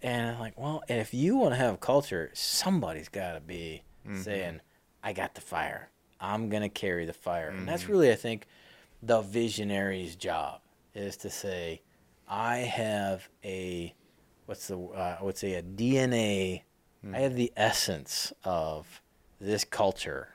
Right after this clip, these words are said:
Speaker 1: right here. I know what it is.
Speaker 2: Mm-hmm.
Speaker 1: I'm gonna fight for it. I'm not gonna let anybody,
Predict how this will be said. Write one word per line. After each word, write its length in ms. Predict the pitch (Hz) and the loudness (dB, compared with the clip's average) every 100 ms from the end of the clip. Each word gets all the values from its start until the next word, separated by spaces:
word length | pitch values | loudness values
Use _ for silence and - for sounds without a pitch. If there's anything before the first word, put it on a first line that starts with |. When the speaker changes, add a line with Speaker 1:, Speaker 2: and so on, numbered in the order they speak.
| _ | _
Speaker 1:
right 280 | 76 85 85 | -6 -4 -4
here. 340 | - 76 - - _ _ _ | -6 -6 -8 -16 _ _ _
I 140 | 92 87 | -8 -6
know 220 | 85 95 | -2 0
what 120 | 98 | 2
it 100 | 98 | 2
is. 480 | 104 110 110 101 95 | 4 6 4 0 -6
Speaker 2:
Mm-hmm. 280 | 92 90 92 - _ | -10 -12 -14 -18 _
Speaker 1:
I'm 240 | 101 104 104 | -4 -2 0
gonna 220 | 95 76 | 0 -2
fight 340 | - 113 120 - | 0 2 4 2
for 300 | 123 113 110 | 4 6 6
it. 160 | 107 - _ _ _ - | 4 0 _ _ _ -6
I'm 200 | 104 107 | -4 2
not 220 | 104 104 | 2 2
gonna 220 | 113 101 | 2 4
let 200 | 101 104 | 6 6
anybody, 800 | 107 110 104 113 98 98 95 | 6 2 0 0 2 2 0